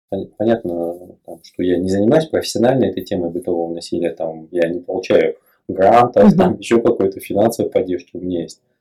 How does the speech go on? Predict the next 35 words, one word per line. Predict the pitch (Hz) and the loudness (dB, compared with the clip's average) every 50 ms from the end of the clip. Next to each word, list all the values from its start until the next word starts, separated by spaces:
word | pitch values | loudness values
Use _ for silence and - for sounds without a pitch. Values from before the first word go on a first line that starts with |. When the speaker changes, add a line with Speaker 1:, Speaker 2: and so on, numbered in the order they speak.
| _ _ | _ _
Speaker 1:
своя | - - 92 95 104 104 92 | -4 -2 0 4 4 4 4
работа | 87 85 85 113 123 - - | 4 2 2 0 0 -2 -4
текущая, | - - - - 107 92 - - - 85 | -6 -8 -6 -6 -6 -6 -6 -6 -8 -6
да, | 85 127 | -6 -4
которую | - - 165 - - - 85 82 | -4 -4 -6 -6 -8 -10 -8 -8
я | 85 85 | -6 -6
должен | 87 85 85 85 | -6 -8 -8 -8
успевать | 85 - _ - 87 85 85 85 - | -12 -18 _ -8 -4 -4 -4 -4 -6
там | - 90 85 | -10 -20 -20
выполнять. | 87 _ - 87 82 85 82 85 - _ _ _ _ _ _ | _ _ -10 -10 -8 -8 -10 -12 -14 _ _ _ _ _ _
И | 90 87 85 85 85 85 | -12 -12 -10 -8 -8 -8
у | 85 | -8
меня, | 87 90 87 85 82 85 | -8 -8 -8 -10 -10 -6
ну, | 98 120 113 | -4 -4 -2
мало | 92 95 117 127 127 92 | 0 2 2 4 2 2
времени, | 95 95 90 87 82 80 80 _ _ | 0 -2 -4 -4 -6 -10 -12 _ _
чтобы | - - - _ _ | -20 -20 -20 _ _
следить | - - 98 92 92 127 - - - | -10 -8 -6 -6 -6 -6 -8 -8 -6
за | 95 92 | -4 -4
этой | 87 87 - 85 | -4 -4 -6 -8
ситуацией | - - - - - - - - 85 - | -8 -6 -4 -2 -2 -2 -4 -6 -10 -10
постоянно. | - - - - - 87 85 82 82 85 82 | -10 -10 -10 -6 -4 -4 -4 -4 -6 -10 -18
В | 82 _ _ | -20 _ _
общем, | _ - _ _ _ _ _ _ _ _ _ _ _ _ _ _ - | _ -20 _ _ _ _ _ _ _ _ _ _ _ _ _ _ -2
ну, | 120 120 110 95 | 0 0 0 2
я | 95 98 95 | 2 2 2
надеюсь, | 92 92 90 101 117 123 123 - | 4 4 4 4 4 4 2 -2
что | - - | -10 -18
все | - - 98 95 | -4 0 4 4
равно | 92 107 113 - | 6 6 4 2
что-то | - - - 101 - 95 90 90 87 - - _ _ _ _ _ | 0 -2 -4 -2 0 2 2 2 0 -4 -10 _ _ _ _ _
сдвинется | - - 98 95 110 120 117 - - - 175 - _ _ _ _ _ _ _ _ _ _ _ _ _ _ _ _ _ | -8 -2 2 4 4 4 4 2 -2 -6 -10 -10 _ _ _ _ _ _ _ _ _ _ _ _ _ _ _ _ _
в | 95 90 | -4 -4
этом | 90 87 87 85 | -4 -4 -6 -4
плане. | - 95 92 87 87 87 82 82 85 85 | 0 2 2 4 4 2 0 0 -2 -4